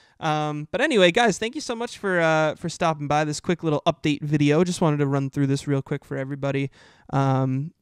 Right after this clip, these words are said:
if you haven't already, you know where to join the nation.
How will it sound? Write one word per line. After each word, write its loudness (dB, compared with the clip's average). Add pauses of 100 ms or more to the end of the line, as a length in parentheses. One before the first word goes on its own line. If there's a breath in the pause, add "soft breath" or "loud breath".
(100)
if 2
you 8
haven't 8
already, 4
you 0
know 6
where 8
to 4
join 2
the -2
nation. -4